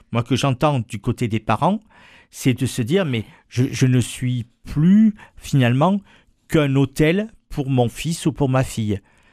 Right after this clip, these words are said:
C'est-à-dire que, euh, on parle plus, on n'a plus d'échanges, on partage plus rien, et il descend ou elle descend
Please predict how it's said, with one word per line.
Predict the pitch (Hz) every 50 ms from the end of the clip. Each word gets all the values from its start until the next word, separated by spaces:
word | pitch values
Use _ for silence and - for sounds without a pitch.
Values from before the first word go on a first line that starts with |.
| _ _ _
C'est-à-dire | - - 131 - 156 135 113 101 135 147 135 -
que, | - 127 117 113 113 110 107 107 - - _ _ - - - _ -
euh, | 107 104 101 98 95 95 98 - -
on | - 143 131
parle | 123 - 165 - - 117 113
plus, | - - - 110 127 185 226 - - - - - _ _ _ _ _ _ _ -
on | 131 139
n'a | 156 156 143
plus | - - - 127 120
d'échanges, | 107 113 107 - - - 110 151 185 - - - _ _ _ _ _ _ _
on | - 165 160
partage | - - 170 - - - 160 143 120 127
plus | 127 - - - 123 95
rien, | 101 101 104 113 147 190 214 - - - - - - - _ -
et | 131 127
il | 131 143 107 147 139 127 127 113
descend | - 135 123 - - - 160 196 226 226
ou | 165 143 135
elle | 127 120
descend | 113 139 131 - - 131 120